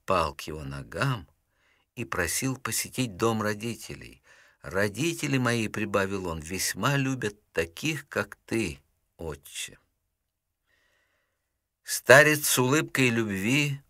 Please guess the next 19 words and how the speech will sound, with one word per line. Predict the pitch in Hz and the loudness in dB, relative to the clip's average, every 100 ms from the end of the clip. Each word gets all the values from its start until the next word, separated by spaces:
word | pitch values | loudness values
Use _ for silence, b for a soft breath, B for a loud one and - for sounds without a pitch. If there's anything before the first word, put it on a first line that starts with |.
| _ | _
пошел | - 95 - 135 135 | 0 2 2 2 2
с | - | 2
отроком | 120 101 92 92 87 | 2 2 0 -2 -4
в | 87 | 0
дом | 98 87 | 0 2
родителей | 87 82 85 110 - 131 131 | -2 -2 -4 -6 -6 -4 -2
его | 131 131 123 123 127 b b - | -2 -2 -2 -4 -6 b b -6
и | 113 | 0
был | 110 175 | 2 2
ими | - 147 156 151 | 0 -2 0 0
встречен | - 107 113 113 131 | -2 -2 0 0 -4
с | - | -6
уважением. | 131 131 87 78 76 73 71 71 - _ B B B B B | -2 -2 -2 -4 -6 -10 -14 -16 -20 _ B B B B B
Они | - 117 170 | 2 4 6
просили | 160 156 143 180 175 | 6 6 6 2 2
разделить | 160 143 113 127 175 - | 2 2 2 0 0 -2
с | - | -2
ними | 156 151 | -2 -4
трапезу. | 143 135 101 - 127 - | 2 2 2 -2 -10 -12